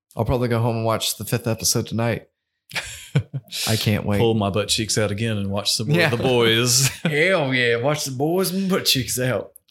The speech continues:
Speaker 2: Um, but yeah, I remember before this came out, like, in the early review process, people were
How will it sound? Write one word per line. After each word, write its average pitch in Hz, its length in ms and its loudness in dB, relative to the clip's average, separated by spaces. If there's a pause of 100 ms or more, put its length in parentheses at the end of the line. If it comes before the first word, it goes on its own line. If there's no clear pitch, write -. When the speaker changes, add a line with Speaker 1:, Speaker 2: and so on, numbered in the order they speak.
(140)
Speaker 2:
Um, 127 640 2
but 127 220 0
yeah, 151 320 2
I 135 720 2 (220)
remember 131 540 2
before 117 300 0
this 117 180 0
came 110 300 2
out, 107 240 2
like, 104 160 -2
in 110 80 0
the 107 100 2
early 107 520 2
review 104 480 0
process, 98 600 0
people 107 320 -2
were 90 280 -2